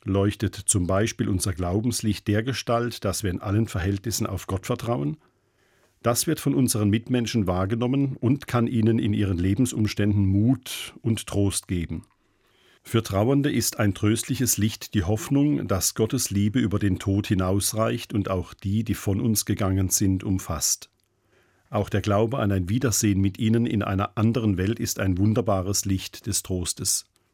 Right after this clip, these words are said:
Ein besonders schönes, wärmendes Licht ist die Liebe zu Gott und dem Nächsten. Wenn dieses Licht in uns leuchtet, tun wir Werke der Liebe, wir wenden uns dem Nächsten zu.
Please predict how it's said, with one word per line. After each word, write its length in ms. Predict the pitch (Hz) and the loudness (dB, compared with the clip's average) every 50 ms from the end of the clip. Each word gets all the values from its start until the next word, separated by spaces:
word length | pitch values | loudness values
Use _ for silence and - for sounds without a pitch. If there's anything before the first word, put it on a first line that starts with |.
| _ _ _ _ _ _ _ _ _ _ _ _ - | _ _ _ _ _ _ _ _ _ _ _ _ 0
Ein 100 | 107 107 | 0 2
besonders 500 | 101 107 - - 110 107 104 107 92 - | 2 2 2 2 2 2 2 2 0 0
schönes, 540 | - - 120 123 127 143 131 - - - 85 | 2 2 4 4 4 2 2 0 0 0 2
wärmendes 520 | 101 104 113 120 127 123 120 117 - - | 2 4 4 4 4 2 2 0 -2 0
Licht 280 | 107 113 107 - - - | 0 -2 -2 -4 -8 -6
ist 240 | - 101 - - | -4 -4 -2 0
die 60 | - 95 | 0 2
Liebe 260 | 95 101 107 110 113 | 2 2 0 0 -2
zu 220 | - - 113 95 | -2 0 0 0
Gott 280 | - 98 107 107 - - | 0 0 -2 -2 -4 -4
und 160 | - 101 90 | -2 0 2
dem 120 | 101 92 | 2 2
Nächsten. 580 | 87 87 98 98 - - - - 120 113 110 110 _ _ _ _ _ _ _ _ _ _ _ _ _ _ | 2 2 0 0 -2 -4 -2 0 0 0 0 -2 _ _ _ _ _ _ _ _ _ _ _ _ _ _
Wenn 140 | - 104 104 | 0 2 2
dieses 340 | 98 139 151 - 170 - - | 2 2 0 2 0 0 2
Licht 240 | 117 139 147 - - | 2 0 0 0 -2
in 140 | 131 107 110 | 0 2 2
uns 200 | 104 92 - - | 2 2 0 0
leuchtet, 460 | 95 98 107 117 117 - - 131 - | 2 2 2 0 -2 -2 -4 -4 -2
tun 320 | - 113 104 104 101 92 | 0 2 4 4 4 4
wir 280 | 87 98 101 98 - - - | 4 2 2 2 0 -4 -6
Werke 520 | - 82 98 95 107 110 127 - - 104 | -8 -4 0 0 2 0 0 0 -2 0
der 140 | - 98 92 | 0 0 0
Liebe, 460 | 90 92 92 90 85 - 95 95 - - | 2 0 0 0 0 -2 -6 -6 -6 -8
wir 400 | - 98 98 98 98 92 92 85 | -4 -2 0 0 2 0 0 0
wenden 280 | 101 107 120 123 104 135 | 2 2 2 2 2 2
uns 220 | 131 120 104 - | 0 2 0 2
dem 140 | - 110 95 | 0 0 0
Nächsten 420 | 90 90 90 - - - - 104 | 0 0 -2 -2 -2 -2 -2 -2
zu. 340 | - - - 90 80 82 - | -2 -2 -2 -2 -4 -4 -8